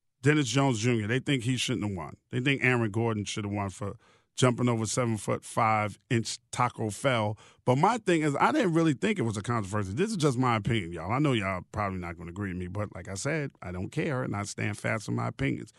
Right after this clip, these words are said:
I think Aaron Gordon didn't clear Taco Fell, and then he slammed with two hands. Dennis Jones Junior jumped from right in front of the f-, foul line and windmilled the dunk.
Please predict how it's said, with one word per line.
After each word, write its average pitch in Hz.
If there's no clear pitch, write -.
I 156
think 196
Aaron 165
Gordon 131
didn't 127
clear 135
Taco 90
Fell, 85
and 117
then 123
he 120
slammed 120
with 98
two 107
hands. -
Dennis 185
Jones 151
Junior 120
jumped 117
from 110
right 143
in 139
front 143
of 120
the 104
f-, -
foul 151
line 76
and 120
windmilled 143
the 120
dunk. 104